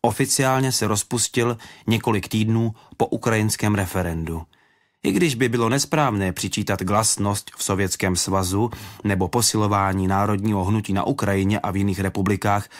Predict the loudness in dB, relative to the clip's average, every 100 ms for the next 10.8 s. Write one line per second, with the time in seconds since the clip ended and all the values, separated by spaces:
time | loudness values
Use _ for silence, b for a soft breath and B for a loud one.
0 | B 2 2 2 0 0 2 2 2 2
1 | 0 -2 -2 -2 0 2 2 2 0 B
2 | B B B B -2 2 0 0 0 0
3 | 0 0 0 0 -2 -4 B -2 0 0
4 | 0 0 2 2 2 0 0 0 2 2
5 | 2 0 -2 -2 -2 0 0 -2 -4 -2
6 | 0 2 0 0 -2 -2 -2 -2 -2 -2
7 | -4 -4 -6 -10 -18 _ _ _ _ _
8 | _ _ _ _ 0 2 2 2 0 2
9 | 0 0 0 0 -2 -4 -4 0 2 2
10 | 0 0 0 2 2 2 2 0